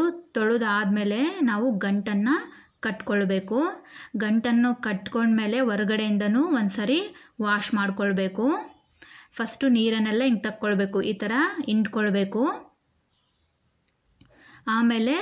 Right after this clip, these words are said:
ಸ್ವಲ್ಪ ನೀರನ್ನು ಹಾಕಿ ಈ ಥರ ಮೇಲೇನೆ ತೊಳ್ಕೊಳ್ಬೇಕು. ತೊಳೆದು ಮತ್ತೆ ನೀರನ್ನು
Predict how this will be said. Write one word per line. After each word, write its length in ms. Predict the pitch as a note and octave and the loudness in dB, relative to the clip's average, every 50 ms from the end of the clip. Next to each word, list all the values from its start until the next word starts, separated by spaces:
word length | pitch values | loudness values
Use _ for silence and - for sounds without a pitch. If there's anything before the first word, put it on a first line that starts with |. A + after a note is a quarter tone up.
| G#4+ F#4 - - | -2 -4 -4 -2
ಸ್ವಲ್ಪ 260 | A3+ A3 G#3+ G#3+ A#3 A3 G#3+ G#3+ | -2 -2 -2 -2 -2 0 0 0
ನೀರನ್ನು 360 | G#3+ G#3+ G#3 G#3+ G#3 G#3 G#3 G3+ | 0 0 0 0 0 0 0 0
ಹಾಕಿ 260 | G3+ G3 G3 D#4 E4 E4+ C4+ A3+ | -2 -2 -2 -2 0 0 0 0
ಈ 40 | G3 - | -2 -2
ಥರ 80 | A3 A3+ C#4 D#4 D4 D4+ - - _ _ _ _ - C4 A#3 | -2 0 0 0 -2 -4 -8 -20 _ _ _ _ -2 -2 0
ಮೇಲೇನೆ 420 | G#3+ G#3+ G#3+ A3 G#3+ G#3 A#3+ D#4+ G#4 A4+ F4+ - - | 0 2 0 0 0 0 0 0 0 -2 -6 -6 -2
ತೊಳ್ಕೊಳ್ಬೇಕು. 640 | G#3 G#3 G3+ G3+ G#3 G3+ G3 G3 G3 G3 G3 C#4 C4+ C#4 A#3 | -2 -2 -2 -2 -2 -2 -2 0 -2 -2 -2 -4 -4 -2 -2
ತೊಳೆದು 300 | G#3+ G#3 G#3 A3 D4+ D4+ C4+ A3 | -2 0 0 0 2 0 0 0
ಮತ್ತೆ 280 | G3 - - - E4+ G#4 A4+ G4 C4 | -2 -4 -6 -6 -4 -4 0 2 2
ನೀರನ್ನು 380 | A3 G#3 G#3+ G3+ G3+ G#3+ B3+ D4 | 2 2 0 0 0 2 2 2